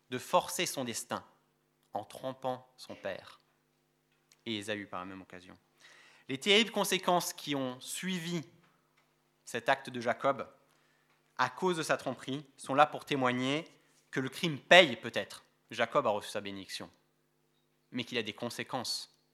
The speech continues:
au crime aussi. On ne saura jamais comment Dieu avait prévu les choses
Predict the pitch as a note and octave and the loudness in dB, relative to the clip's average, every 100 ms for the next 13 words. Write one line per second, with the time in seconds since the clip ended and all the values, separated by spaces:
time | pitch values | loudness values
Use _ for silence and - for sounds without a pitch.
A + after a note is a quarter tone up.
0 | _ _ _ - - - F#2+ F#2 - F2+ | _ _ _ -20 -16 -14 -12 -14 -16 -18
1 | _ _ _ _ _ _ _ _ _ _ | _ _ _ _ _ _ _ _ _ _
2 | _ _ _ _ _ _ - C#3 D#3 - | _ _ _ _ _ _ -6 -2 0 0
3 | G3 F3 E3+ F3 F3+ F3+ F3+ F#3 F#3 E3 | 4 8 10 10 10 10 6 4 2 0
4 | D#3 C3 C3+ D#3+ C#3+ C#3 - C#3+ D3 C3+ | 0 -2 2 4 4 0 -2 -4 -4 -4
5 | - C#3+ D3 C3 | -4 -2 -2 -2